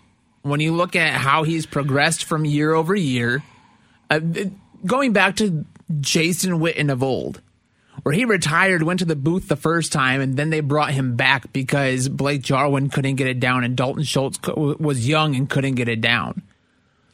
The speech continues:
But he's doubled his, his t-, uh, touchdown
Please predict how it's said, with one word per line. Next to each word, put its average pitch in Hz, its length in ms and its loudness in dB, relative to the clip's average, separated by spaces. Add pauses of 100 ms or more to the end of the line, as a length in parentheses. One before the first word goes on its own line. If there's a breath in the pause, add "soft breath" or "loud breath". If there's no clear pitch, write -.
(160)
But 165 160 0
he's 170 240 0
doubled 185 420 0
his, 214 280 0
his 190 340 0
t-, - 100 -2
uh, 156 380 2
touchdown 131 760 -2